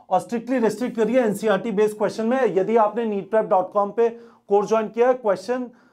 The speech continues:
कोई आपने चैप्टर सेलेक्ट किया, एनसीईआरटी फिल्टर लगा लीजिए, सिर्फ वही सवाल लगाने, उसमें भी पहले ईजी फिर मीडियम। आप जानते हैं मैं क्या बात कर रहा हूं। तो इसके अंदर करीब सात घंटे लगेंगे।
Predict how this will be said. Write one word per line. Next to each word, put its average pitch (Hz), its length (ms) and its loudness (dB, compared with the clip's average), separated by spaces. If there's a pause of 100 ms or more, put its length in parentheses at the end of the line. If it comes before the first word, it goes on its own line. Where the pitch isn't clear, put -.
(420)
कोई 220 160 4
आपने 214 260 2
चैप्टर 214 340 0
सेलेक्ट 220 340 -2
किया, 262 100 4
एनसीईआरटी 220 480 0
फिल्टर 214 300 -2
लगा 190 200 2
लीजिए, 208 280 0
सिर्फ 240 220 -2
वही 190 260 0
सवाल 202 300 2
लगाने, 196 460 -2 (280)
उसमें 202 340 0
भी 247 80 0
पहले 208 300 4
ईजी 233 360 -2
फिर 226 240 -2
मीडियम। 160 380 -2 (400)
आप 190 160 6
जानते 202 280 4
हैं 240 80 4
मैं 233 160 0
क्या 202 160 6
बात 180 260 2
कर 170 120 -4
रहा 143 100 -8
हूं। 127 60 -14 (840)
तो 233 100 6
इसके 254 320 0
अंदर 269 260 4
करीब 247 240 0
सात 208 320 0
घंटे 196 340 -4
लगेंगे। 135 440 -6